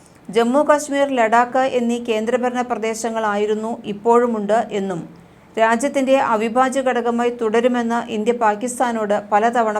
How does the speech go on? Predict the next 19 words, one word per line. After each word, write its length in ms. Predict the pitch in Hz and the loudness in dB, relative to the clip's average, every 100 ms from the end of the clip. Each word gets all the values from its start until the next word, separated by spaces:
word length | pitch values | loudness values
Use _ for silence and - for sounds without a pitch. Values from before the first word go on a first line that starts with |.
| 208 | -2
പറഞ്ഞിട്ടുണ്ട്. 600 | 190 180 175 165 139 - - - - - - - - 196 | -4 -4 -8 -8 -8 -10 -12 -20 -20 -20 -20 -20 -8 2
ആയിരത്തി, 340 | 220 233 - - 220 | 2 2 -4 -4 0
രണ്ടായിരത്തി 400 | 226 247 247 277 | 2 2 2 -2
പത്തൊൻപത് 480 | 262 254 262 254 254 240 | -2 0 0 2 2 2
ഓഗസ്റ്റ് 360 | 226 247 247 240 | 2 -2 -2 -2
അഞ്ചിന് 380 | 226 233 233 175 - 208 | -2 -2 -2 -4 -6 -6
ഇന്ത്യ 300 | 214 233 240 233 | 0 2 2 0
ഭരണഘടനയുടെ 760 | 226 208 247 247 247 247 247 247 - 220 | -4 -2 -2 -2 -2 -2 0 -2 0 -2
ആർട്ടിക്കിൾ 340 | 220 240 247 247 | -2 -2 -2 -2
മുന്നൂറ്റി 360 | 226 226 240 247 | -2 -4 -4 -2
എഴുപത് 240 | 233 233 247 240 | 0 0 0 -4
റദ്ദാക്കുകയും 640 | 196 240 240 226 202 165 151 - - - - - | 0 0 0 -2 -2 -4 -8 -18 -20 -20 -20 -4
ജമ്മു 320 | 226 233 269 285 | 0 2 0 2
കാശ്മീരിൻ്റെ 600 | 269 277 247 240 240 240 | 0 -2 -6 -4 -2 -2
പ്രത്യേക 340 | 233 208 240 247 247 | -4 -4 -2 -2 -2
പദവി 280 | 240 233 - 233 | -2 -2 -4 -4
റദ്ദാക്കുകയും 640 | 202 226 226 214 214 220 339 - - - - | 2 0 0 -2 0 -2 -8 -14 -20 -20 -6
സംസ്ഥാനത്തെ 640 | - 240 233 269 262 262 254 247 220 | -2 -2 0 0 0 0 -2 0 0
രണ്ട് 260 | 220 233 | 2 4